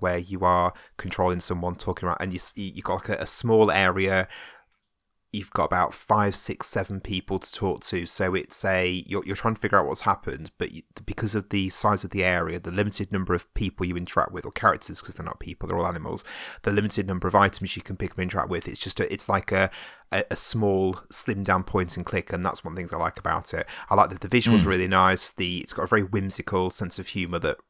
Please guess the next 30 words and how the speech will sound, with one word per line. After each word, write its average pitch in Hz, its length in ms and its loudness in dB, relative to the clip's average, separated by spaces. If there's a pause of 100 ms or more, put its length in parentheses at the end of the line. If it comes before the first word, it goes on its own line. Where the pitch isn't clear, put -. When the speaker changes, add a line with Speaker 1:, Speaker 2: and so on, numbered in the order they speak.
Speaker 1:
and - 80 -4
the 87 60 -6
style 123 280 8
of 110 120 4
it 92 140 2
and, 92 220 -6
and 101 80 -4
everything 92 260 0
reminds 95 280 2
me 95 60 -2
of - 80 -6
kind 95 120 -2
of 87 140 -4
almost 95 240 -4
of 92 160 -8
Wes 92 160 4
Anderson, 90 640 -2
that, 90 200 0 (100)
that, - 100 -2 (380)
um, 87 320 -4 (180)
nostalgic 85 840 -6
whimsicalness, 90 1300 -6
quirkiness, 90 640 2
Speaker 2:
Mm. - 0 - (400)
Speaker 1:
and 95 320 4 (260)
it's 139 200 4
just, - 260 -6 (100)
it's, 104 300 -2
it's 120 100 -4
funny. 147 460 4